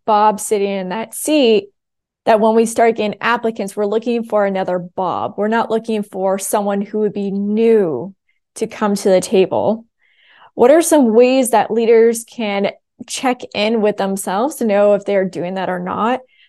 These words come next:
But also, how can applicants be able to be aware that that may be the reason why things may be a little bit hard during the interview process?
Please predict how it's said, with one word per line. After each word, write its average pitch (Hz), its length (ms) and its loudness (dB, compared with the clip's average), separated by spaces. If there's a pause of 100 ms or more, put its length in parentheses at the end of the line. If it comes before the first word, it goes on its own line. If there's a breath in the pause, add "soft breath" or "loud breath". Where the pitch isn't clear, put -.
(140)
But 226 180 2
also, 226 380 4
how 226 280 0
can 254 300 0
applicants 220 560 -2
be 202 220 -2
able 208 180 -2
to 214 140 -10
be 202 100 0
aware 196 480 0
that 190 280 -6 (120)
that 214 260 -2
may 277 200 -2
be 269 180 -2
the 214 160 2
reason 214 500 -2
why 196 440 -2
things 208 320 -6
may 208 140 0
be 202 340 -2 (280 soft breath)
a - 80 2
little 226 300 6
bit 220 180 2
hard 233 640 2
during 190 320 -4
the 196 100 -2
interview 175 600 -6
process? - 720 -6